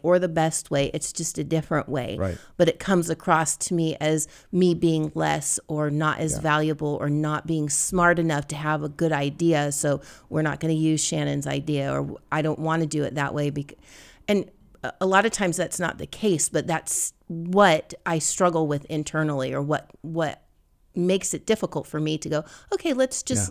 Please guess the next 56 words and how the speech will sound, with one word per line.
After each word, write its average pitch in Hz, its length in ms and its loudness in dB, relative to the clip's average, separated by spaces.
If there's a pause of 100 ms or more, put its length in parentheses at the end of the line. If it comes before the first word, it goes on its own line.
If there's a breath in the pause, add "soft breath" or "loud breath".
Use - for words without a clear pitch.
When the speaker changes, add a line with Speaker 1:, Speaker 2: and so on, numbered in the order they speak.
Speaker 2:
Yeah. 196 60 -14
Speaker 1:
do 214 140 4
it 190 100 -2
your 185 200 2
way." 131 220 -4 (240 loud breath)
Speaker 2:
Yeah. - 80 2
Speaker 1:
I'm 226 60 6
getting 302 260 10
much 220 320 4
better 196 260 6
at 143 140 2
saying, 190 340 0
"All 302 120 -2
right, 330 340 -6
just, - 320 -6 (180)
all 147 100 0
Speaker 2:
Yeah. - 60 -2
Speaker 1:
right, 294 160 -4
let's 240 260 -8
just - 200 -10
do - 60 -4
it." - 240 -8 (340 loud breath)
I 196 120 4
still 269 360 6
ask 185 280 4
questions. 190 480 0
I 175 80 2
still 135 180 0
Speaker 2:
Yeah. 170 60 -2
Speaker 1:
get - 100 -4
curious, 190 440 -2
like, 151 180 -4
"Why 156 240 0
are 160 60 0
you 156 140 0
doing 156 340 -2
it 156 160 -4
that 143 220 -6
way?" 151 240 -4
Speaker 2:
Sure. 117 300 -2 (160)
Speaker 1:
Not 196 280 6
in 190 140 4
a, 147 360 0 (600)
not 196 280 4
in 220 140 4
a 170 300 4
Speaker 2:
Critical - 400 2
Speaker 1:
you're 98 100 4
Speaker 2:
sort 104 160 0
of 98 60 -4
way. 95 120 -4
Speaker 1:
critical 285 380 4
way, 175 320 2 (260 loud breath)
but 208 160 6
because 220 280 0
I've 196 160 2